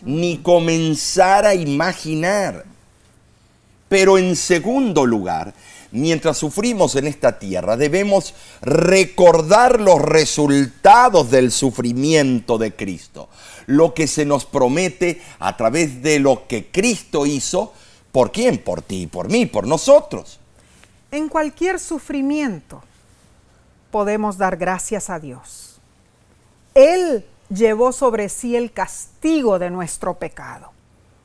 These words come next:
Speaker 2: Él hizo la provisión del evangelio. Por medio de la fe podemos permanecer perfectos en Jesús y por su sacrificio obtendremos vida eterna.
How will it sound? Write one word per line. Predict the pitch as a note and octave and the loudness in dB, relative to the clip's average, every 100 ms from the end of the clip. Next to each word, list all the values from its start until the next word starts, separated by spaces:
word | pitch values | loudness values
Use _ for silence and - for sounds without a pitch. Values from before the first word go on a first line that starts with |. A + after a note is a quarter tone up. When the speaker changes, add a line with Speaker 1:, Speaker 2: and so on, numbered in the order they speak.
| _ _ | _ _
Speaker 2:
Él | - E4+ G#4+ F4+ F#3+ E3+ - - - | 2 4 4 2 0 -2 -14 -20 -6
hizo | D4 E4 D4+ - D#4 - - | -2 -2 -4 -2 -2 -2 -6
la | A3 A3+ A3 | -4 -2 -4
provisión | A#3+ A3 G3 F3 - D4+ G4+ G4 | -2 -2 -2 -8 -2 2 2 4
del | D4+ A#3+ | 4 4
evangelio. | G3+ F3+ F3+ E3+ - G4+ A4+ G#4 C#4+ F#3+ D3+ - - _ _ - | 0 -2 -4 -6 -2 4 6 6 2 0 -2 -6 -20 _ _ -2
Por | D4+ D#4 | 0 0
medio | F4 E4+ F#4 | -2 -2 -2
de | D4 C4 | 2 2
la | G#3+ | 2
fe | - - - G#4+ G4+ C4 D#4+ - - _ _ | -2 -18 -2 2 6 4 4 -6 -20 _ _
podemos | B3+ C4+ D#4 E4+ D4 - - | -6 -4 -4 -6 -10 -16 0
permanecer | C#4 A#3+ A#3+ A3+ - C#4 D4 - _ _ - | 0 0 -4 -6 -2 -2 -2 -6 _ _ -4
perfectos | A#3+ G3+ - A3+ - - G#3 | -2 -2 -10 -12 -12 -12 -10
en | G3 F3+ | -10 -10
Jesús | D#3+ - B3+ C4 - - _ - | -12 -14 -12 -12 -14 -18 _ -6
y | C4+ | -4
por | C4 B3+ A3 | 0 0 0
su | - - G#4 | -4 4 4
sacrificio | A#4 D#4+ - G3 - F3+ D#3 A#3 B3+ - - _ - | 4 -2 -2 -12 -10 -12 -10 -4 -4 -6 -20 _ -2
obtendremos | E4+ - C4+ B3+ C4 D#4 D#4 A#3 | -2 0 0 2 4 2 0 -4
vida | A3 D4+ D#4 | -2 2 2
eterna. | B3+ - B3+ B4 C#5 A#4+ B3+ D#3+ | 0 2 4 4 2 0 -4 -6